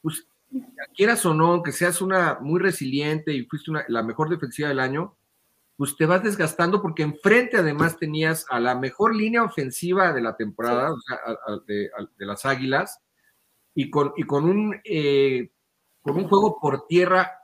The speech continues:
Speaker 1: poderosísimo, o sea, este, con el, empezando por el, por el, por el corredor, quarterback corredor, o sea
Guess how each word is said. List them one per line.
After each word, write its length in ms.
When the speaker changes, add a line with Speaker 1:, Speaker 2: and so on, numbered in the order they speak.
Speaker 1:
poderosísimo, 1120
o 80
sea, 360
este, 680
con 160
el, 140
empezando 480
por 100
el, 140
por 280
el, 200
por 160
el 100
corredor, 720
quarterback 420
corredor, 460
o 100
sea 320